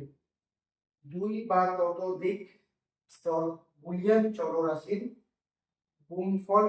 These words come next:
সম্পাদিত করা হয় তাকে and গেট বলে। and গেট কি? যে সার্কিট ব্যবহার করে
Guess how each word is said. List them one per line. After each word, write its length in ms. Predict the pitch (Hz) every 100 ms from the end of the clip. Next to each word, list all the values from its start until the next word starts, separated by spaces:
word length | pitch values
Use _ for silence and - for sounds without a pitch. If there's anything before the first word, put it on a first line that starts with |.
| 214
সম্পাদিত 540 | - 156 160 160 160 175 180
করা 240 | 147 139 131 131
হয় 220 | 135 - - - _ _ _ _ _ _ -
তাকে 320 | 147 147 196 196 131
and 120 | 127 131
গেট 120 | 135 135
বলে। 200 | 120 - - _ _ _ _ _ _ _ _ _ _ _ _ _ _ _ _ -
and 120 | 160 170
গেট 160 | 180 185 185
কি? 120 | 214 240 220 - _ _ _ _ _ _ _ _ _ _ _
যে 240 | 143 135 190 202 196
সার্কিট 440 | 175 170 180 202 175
ব্যবহার 400 | 156 151 160 180 190
করে 220 | 170 135